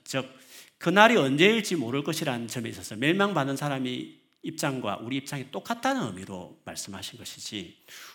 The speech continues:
우리와 노아를 비교한 것은 아니었습니다. 그래서 우리는 예수님 재림할 때 오실 예수님을 맞이하기 위해서 산 위에서 흰 소복을 입고 만나는 게 아닙니다. 이어서 말씀하시듯이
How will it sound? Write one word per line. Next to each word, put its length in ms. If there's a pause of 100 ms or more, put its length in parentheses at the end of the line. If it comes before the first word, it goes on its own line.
(120)
우리와 640 (340)
노아를 540
비교한 360
것은 280
아니었습니다. 600 (2250)
그래서 320
우리는 300
예수님 360
재림할 500
때 280
오실 280
예수님을 380
맞이하기 360
위해서 220
산 180
위에서 460 (180)
흰 160
소복을 460
입고 160
만나는 300
게 80
아닙니다. 460 (680)
이어서 340
말씀하시듯이 960